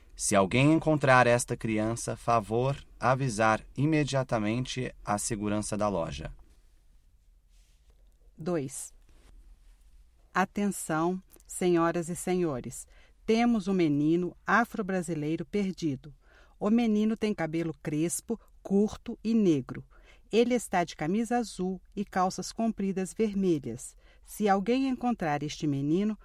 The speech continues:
Speaker 2: por favor, avisar imediatamente a segurança da loja.
Speaker 1: Três.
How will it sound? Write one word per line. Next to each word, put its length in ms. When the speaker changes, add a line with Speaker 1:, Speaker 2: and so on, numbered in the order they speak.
Speaker 2:
por 200
favor, 520
avisar 600
imediatamente 1160
a 180
segurança 680
da 120
loja. 440
Speaker 1:
Três. 520